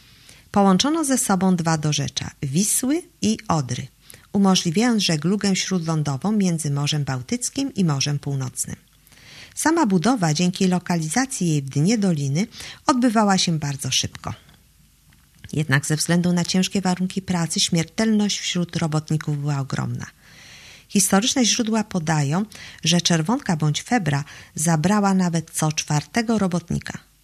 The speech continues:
Są to szacunki niepewne, gdyż równie wielki problem stanowi określenie ilości osób pracujących przy samej budowie. Ich liczba oscyluje od ośmiu do do nawet osiemnastu tysięcy osób.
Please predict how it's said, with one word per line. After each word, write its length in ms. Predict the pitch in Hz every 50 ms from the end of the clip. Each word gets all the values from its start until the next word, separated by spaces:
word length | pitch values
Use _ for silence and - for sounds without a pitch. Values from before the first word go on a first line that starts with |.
| _ -
Są 220 | - - 285 294
to 120 | 285 285 262
szacunki 460 | 254 269 254 - 262 262 - - 247
niepewne, 460 | 240 240 247 247 214 156 143 139 - - - - - - - - - -
gdyż 280 | 170 185 170 - - - -
równie 520 | 160 165 180 254 294 285 254 214 190 165
wielki 380 | 156 175 202 208 - - 208 196
problem 420 | - - 180 160 147 - 277 208
stanowi 420 | - - - 226 226 233 214 220 220
określenie 560 | 214 - 214 208 - - - 214 208 208 208
ilości 500 | - 190 185 180 185 190 190 - - 202
osób 300 | 196 190 - 185 170 -
pracujących 640 | - - 135 - - 170 165 175 185 185 - 185 -
przy 160 | - - 165
samej 360 | - - 165 165 156 156 151
budowie. 420 | 151 151 147 - - 143 139 - - - - _ - - - - - - - - - - -
Ich 180 | - 240 - -
liczba 320 | 294 285 - 220 226 220
oscyluje 520 | 214 202 - - 202 196 214 220 202 190 -
od 200 | - 170 - -
ośmiu 420 | - 185 175 - - - 190 226 311
do 60 | 320 - - - - - - - - -
do 200 | 175 180 202 202
nawet 360 | 208 220 226 214 220 214 -
osiemnastu 680 | - 202 - - 202 196 196 202 226 254 247 - - 240
tysięcy 520 | 233 - 220 - - 220 220 - - 240
osób. 440 | 214 156 - - - - - - -